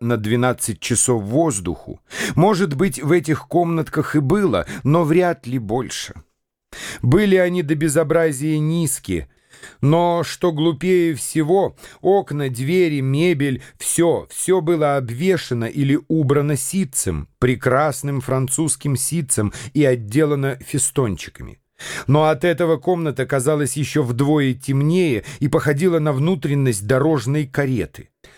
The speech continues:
В этой комнатке, где я ждал, еще можно было повернуться, хотя все было загромождено мебелью и, кстати, мебелью весьма недурною.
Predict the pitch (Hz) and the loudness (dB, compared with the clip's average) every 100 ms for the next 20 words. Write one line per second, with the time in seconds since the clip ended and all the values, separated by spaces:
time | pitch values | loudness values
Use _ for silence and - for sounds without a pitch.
0 | - - - 123 175 190 180 175 - 196 | -18 -12 -2 2 4 4 0 -2 2 2
1 | 196 156 120 - 120 107 113 131 135 117 | 2 -2 -4 -4 -6 -2 0 2 2 0
2 | 104 110 90 - - 120 165 - 214 226 | 0 0 0 -6 -8 -2 0 2 2 2
3 | 220 135 139 131 123 113 147 170 165 123 | 2 0 -2 0 0 0 0 0 0 -2
4 | - - 87 - - 143 131 147 117 156 | -4 -8 -8 -10 -2 0 2 2 2 0
5 | 147 151 143 113 127 120 135 135 98 113 | 2 2 2 0 0 0 2 2 0 0
6 | 131 131 147 175 110 92 85 95 123 120 | 2 2 2 2 0 -4 -2 -4 0 0
7 | 101 - - 127 - 117 120 170 147 139 | 0 -4 0 0 0 -2 2 2 2 0
8 | 127 127 113 120 - 139 160 139 117 117 | 0 0 0 -2 0 0 0 0 2 2
9 | 123 139 87 | 2 0 -2